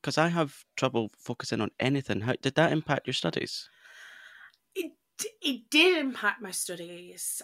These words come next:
Speaker 2: um, but we weren't, we, I didn't really know what was going on in my own head a lot of the time when I was
Speaker 1: Right.
Speaker 2: studying, because we didn't have,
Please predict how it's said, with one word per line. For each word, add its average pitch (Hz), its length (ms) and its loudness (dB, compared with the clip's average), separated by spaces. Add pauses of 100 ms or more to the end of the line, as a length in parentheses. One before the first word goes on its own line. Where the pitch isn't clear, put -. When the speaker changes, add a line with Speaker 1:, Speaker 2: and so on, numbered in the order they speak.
Speaker 2:
um, 190 640 -4 (200)
but 226 220 -8
we 208 140 0
weren't, 240 600 4 (1040)
we, 196 260 -4 (240)
I 226 80 4
didn't 233 380 0
really 208 280 6
know 180 500 2 (240)
what 185 360 -4
was 185 180 -4
going 165 260 -2
on 165 140 -4
in 160 100 -6
my 165 260 -4
own 170 100 -10
head 160 280 -4
a 156 80 -10
lot 147 180 -12
of - 120 -18
the 175 80 -8
time 170 600 -8
when 190 160 2
I 180 60 -2
was 175 180 -2
Speaker 1:
Right. 196 260 6
Speaker 2:
studying, 165 140 -6
because 165 300 -8
we 180 100 2
didn't 185 320 -4 (100)
have, 175 260 -2